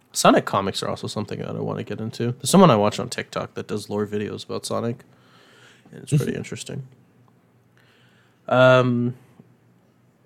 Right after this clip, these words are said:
Speaker 1: that time I got reincarnated as the Slime's getting their movie, Scarlet Bond. It's releasing outside of Japan t-, in twenty twenty-three. I think it's getting released this year.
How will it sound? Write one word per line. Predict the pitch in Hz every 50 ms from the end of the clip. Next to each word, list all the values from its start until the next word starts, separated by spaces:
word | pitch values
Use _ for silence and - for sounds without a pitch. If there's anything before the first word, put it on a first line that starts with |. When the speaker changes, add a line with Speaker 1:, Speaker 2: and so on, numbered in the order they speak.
| _ _ _ - - - _ _ _ _ _ _ _ _
Speaker 1:
that | - 151 - -
time | - 165 151 151 147
I | 139
got | 143 139 131
reincarnated | 131 135 131 127 135 143 131 131 131 127 123
as | 127 120 117 117
the | 117
Slime's | - - - - 127 123 123 123 123 127 127 123 117 113
getting | - - 120 117 117 117 113 113
their | 110 110
movie, | 110 120 127 127 127 117 127 123 123
Scarlet | 117 - - - 123 117 117 113 113 -
Bond. | - 123 113 117 120 120 123 120 120 120
It's | 123 - -
releasing | - 117 117 113 - - 117
outside | 117 113 - - 120 113
of | 117 -
Japan | - - _ - - - 139 139 139 143 143 143 139 139 131 131
t-, | - - - -
in | 107 113 117
twenty | - - - 131 123 117
twenty-three. | 117 - 135 123 120 127 - 151 160 180 190 185 185 175
I | 120 123
think | - 135 131
it's | 127 -
getting | - 123 117 117
released | 113 110 107 110 107 - - -
this | - - -
year. | 104 98 104 107 107 -